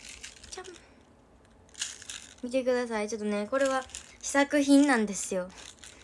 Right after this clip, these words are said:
まだね、まだ作ってあれなんですけど、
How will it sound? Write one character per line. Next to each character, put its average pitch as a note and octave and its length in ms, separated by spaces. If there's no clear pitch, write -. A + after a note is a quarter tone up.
ま A3+ 80
だ A3+ 140
ね、 A3 300
ま A3 80
だ A3 160
作 - 280
っ A#3+ 40
て G#3 460
あ - 60
れ G#3+ 120
な G#3 80
ん G3 60
で F#3+ 80
す - 140
け F#3+ 100
ど、 G3 100